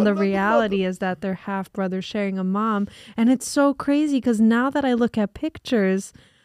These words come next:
Speaker 1: I'm like, "Huh, they're eerily similar looking."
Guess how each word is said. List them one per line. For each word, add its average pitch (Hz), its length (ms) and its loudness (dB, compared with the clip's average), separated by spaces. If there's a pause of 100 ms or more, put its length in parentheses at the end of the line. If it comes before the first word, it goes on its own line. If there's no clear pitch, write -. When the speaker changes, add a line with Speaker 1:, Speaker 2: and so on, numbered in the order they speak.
(140)
Speaker 1:
I'm 240 180 2
like, 233 240 2
"Huh, 302 680 0 (420)
they're 247 480 2
eerily 226 500 2
similar 311 540 0
looking." 190 580 0